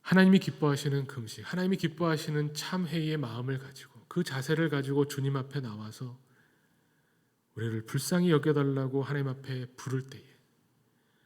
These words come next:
하나님 앞에 부르짖을 때에 하나님이 반드시 우리에게 응답하신다고 성경이 말씀합니다. 우리가 하나님을 찾고 구할 때 이미 하나님이 "내가 여기 있다"라고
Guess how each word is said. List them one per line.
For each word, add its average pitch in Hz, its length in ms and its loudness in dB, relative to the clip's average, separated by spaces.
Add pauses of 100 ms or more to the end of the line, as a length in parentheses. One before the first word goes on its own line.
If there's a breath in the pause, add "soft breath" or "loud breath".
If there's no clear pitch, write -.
(160)
하나님 160 260 0
앞에 151 280 -2
부르짖을 147 560 0
때에 135 200 -2
하나님이 135 400 -4
반드시 147 720 -4 (540 loud breath)
우리에게 127 500 -4
응답하신다고 127 1000 -8
성경이 123 380 -8
말씀합니다. 107 680 -14 (1500 soft breath)
우리가 165 260 10
하나님을 208 580 10
찾고 196 360 2
구할 165 280 4
때 165 100 4
이미 175 220 4
하나님이 202 540 6
"내가 180 260 10
여기 185 280 10
있다"라고 147 840 2